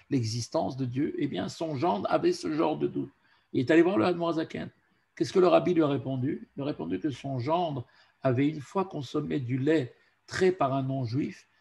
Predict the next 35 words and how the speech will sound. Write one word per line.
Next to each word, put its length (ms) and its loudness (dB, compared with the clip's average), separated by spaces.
et 80 0
sans 340 -2
la 120 2
surveillance 560 -4
d'un 160 -4
juif. 320 -8
Bien 320 2
que 140 4
lui-même 360 4
en 140 4
était 240 2
complètement 560 -6
inconscient, 600 -6
il 60 -10
ne 60 -8
savait 340 -2
pas, 340 -6
d'accord ? 380 -8
Et 100 0
que 120 2
l'interdit 500 2
rela-, 480 4
relatif 640 0
à 100 -2
de 120 -4
semblables 560 -2
laits 180 -2
ne 80 -4
soit 320 4
que 160 -2
seulement 480 -2
une 200 -2
interdiction 680 0
des 80 -2
rabbinim 540 -4